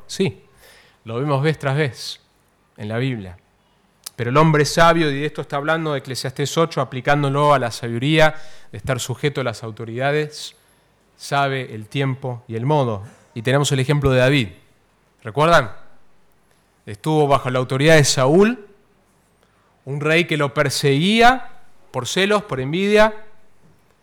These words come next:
Tuvo dos ocasiones donde sus propios amigos le decían, "Fíjate que Dios te está dando la oportunidad de vengarte, de matarlo", y él que dice,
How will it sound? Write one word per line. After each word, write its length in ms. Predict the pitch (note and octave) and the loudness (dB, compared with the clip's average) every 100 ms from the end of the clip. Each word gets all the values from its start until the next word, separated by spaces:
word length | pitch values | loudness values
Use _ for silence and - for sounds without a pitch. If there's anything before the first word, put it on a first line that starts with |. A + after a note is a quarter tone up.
| _ _ _ _ _ - | _ _ _ _ _ -6
Tuvo 260 | D#3 D3 | 0 4
dos 240 | D#3+ G3 F#3+ | 4 4 2
ocasiones 1080 | E3+ D3 - F3+ G3+ A3+ A3+ - - - _ _ _ _ _ _ | 2 0 2 2 2 2 -2 -8 -10 -10 _ _ _ _ _ _
donde 320 | A2+ C#3 D3 | -8 -4 -4
sus 200 | C3+ D3 | -4 -4
propios 380 | - F#3+ F#3 D#3+ | 0 0 2 0
amigos 520 | D3+ E3+ G3+ G3 F3 | -2 0 2 2 0
le 100 | C#3+ | -4
decían, 400 | C#3 C3 E3 D#3+ | -4 -2 -2 -2
"Fíjate 420 | C#3 C#3 F#3 F3 D3 | -4 -6 -4 -4 -4
que 100 | C#3+ | -2
Dios 180 | E3+ | -4
te 80 | E3+ | -6
está 160 | C#3+ D#3 | -6 -4
dando 180 | E3+ D#3+ | -2 -2
la 100 | C#3 | -4
oportunidad 840 | B2+ B2+ - C3 C3+ D#3 F#3 F#3 - - - _ _ - | -6 -8 -8 -6 -2 2 2 0 -10 -20 -20 _ _ -8
de 200 | A2 A#2+ | -4 -2
vengarte, 760 | B2+ C3 E3+ F3+ - F3 D#3+ A#2+ | 0 4 4 2 -2 -6 -6 -10
de 120 | A#2+ | -10
matarlo", 480 | A#2+ C#3+ F3 F#3 D#3 | -4 0 0 0 -4
y 100 | D#3 | -6
él 100 | D3+ | -4
que 140 | D3 | -4
dice, 380 | C#3 A#2 A2+ | -4 -6 -14